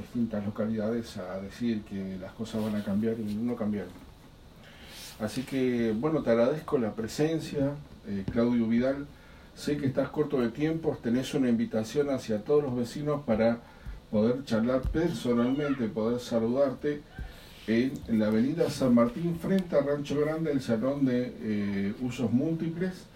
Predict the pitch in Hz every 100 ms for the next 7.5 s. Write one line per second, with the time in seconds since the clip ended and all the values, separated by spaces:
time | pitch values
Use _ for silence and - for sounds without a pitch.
0 | - - - - - 110 135 143 143 147
1 | 151 143 147 160 160 202 - - - -
2 | - - 143 147 160 160 170 165 160 156
3 | 156 165 - 143 143 160 - 113 110 -
4 | 110 113 110 147 147 - 139 147 - -
5 | - - - - 143 143 - 131 139 143
6 | 120 110 104 113 113 123 120 - - -
7 | 104 107 117 117 117